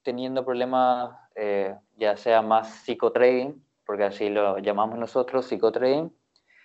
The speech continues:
estamos trabajando con una psicóloga que les ayuda un poco a alivianar quizás el estrés o la, o la ansiedad o los miedos que tienen.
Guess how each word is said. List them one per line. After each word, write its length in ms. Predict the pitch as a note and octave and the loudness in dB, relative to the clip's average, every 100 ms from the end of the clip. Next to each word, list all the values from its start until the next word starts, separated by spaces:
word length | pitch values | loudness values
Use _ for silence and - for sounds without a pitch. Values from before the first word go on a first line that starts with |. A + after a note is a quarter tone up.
| _ | _
estamos 760 | - G#2+ - A2+ A2+ A#2 A#2 A2+ | -2 0 2 2 2 4 4 4
trabajando 600 | A#2 A2+ A2 A2+ A2+ A2 | 4 4 4 0 0 -2
con 140 | A2 | -4
una 160 | A2 A2 | -6 -8
psicóloga 600 | A2 - B2+ B2 B2+ B2+ | -8 2 2 6 4 4
que 100 | A2+ | 0
les 140 | G#2 | -2
ayuda 260 | G2+ G2+ G#2+ | -4 0 -2
un 100 | G#2 | 0
poco 420 | G#2 G#2 G#2 G#2 | -2 0 2 4
a 240 | G2 G2+ - - _ _ _ _ _ | 4 2 -6 -20 _ _ _ _ _
alivianar 680 | - C#3 D3+ C#3 C3 C3+ C3+ | 0 2 4 4 4 2 0
quizás 320 | - B2 B2 A#2 | -4 -4 -2 0
el 100 | A#2 | -2
estrés 420 | A#2 - A2+ A#2+ | -4 -2 2 4
o 140 | A2+ | 4
la, 240 | A2 G#2+ G#2+ | 2 0 0
o 120 | - | 0
la 120 | G#2+ | 0
ansiedad 600 | G#2+ G#2+ - G2+ G#2 G#2+ | -2 -6 -4 2 2 2
o 40 | A2 | 0
los 180 | G#2+ | -6
miedos 280 | - G2+ F#2 | -6 -8 -6
que 80 | - | -8
tienen. 320 | G2 G2+ G2+ | -10 -8 -8